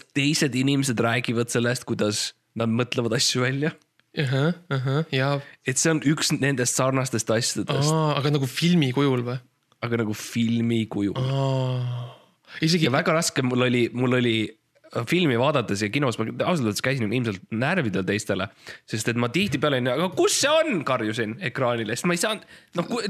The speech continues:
Speaker 1: Tartu või Tait-,
Speaker 2: Jaa.
Speaker 1: aga kus see on? Sest et see tundus lihtsalt teine planeet.
Speaker 2: Aa.
Speaker 1: Ähm, ja siis ma saingi aru, et tegelikult see, noh, ü-, öeldi, s-, ü-, ütles mu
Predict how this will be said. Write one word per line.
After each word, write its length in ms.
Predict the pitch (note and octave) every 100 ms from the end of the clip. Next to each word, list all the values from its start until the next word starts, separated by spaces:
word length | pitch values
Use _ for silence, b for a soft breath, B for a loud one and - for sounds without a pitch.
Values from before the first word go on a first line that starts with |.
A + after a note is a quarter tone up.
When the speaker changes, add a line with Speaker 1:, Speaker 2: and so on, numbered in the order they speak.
| D#3+
Speaker 1:
Tartu 540 | D3 G3 - - A3+
või 80 | D#3+ D3
Tait-, 160 | G3+
Speaker 2:
Jaa. 220 | E3 D#3+ C3
Speaker 1:
aga 100 | -
kus 240 | C4+ - D4+
see 100 | G4+
on? 140 | D4+
Sest 160 | A3 G#3+
et 80 | G#3
see 100 | G#3+
tundus 300 | B3+ G3+ F#3+
lihtsalt 240 | F3+ F3
teine 320 | - C#3 D3
planeet. 480 | E3+ A3+ D#4+ - - -
Speaker 2:
Aa. 480 | C#3+ E3 A3 A#3+ A3+
Speaker 1:
Ähm, 160 | F#3+ E3+ D3 B2+ C3 C3+ C3+
ja 80 | D3
siis 80 |
ma 80 | D#3
saingi 240 | F3 F3+ F3+
aru, 80 |
et 80 | E3
tegelikult 320 | D#3 C#3+ -
see, 80 | -
noh, 160 | C#3 C#3+
ü-, 240 | C#3+ D#3
öeldi, 400 | - A#2+ A#2 A#2
s-, 80 | -
ü-, 460 | - D#3 D3+ C#3 C3
ütles 240 | - B2+
mu 140 | A2+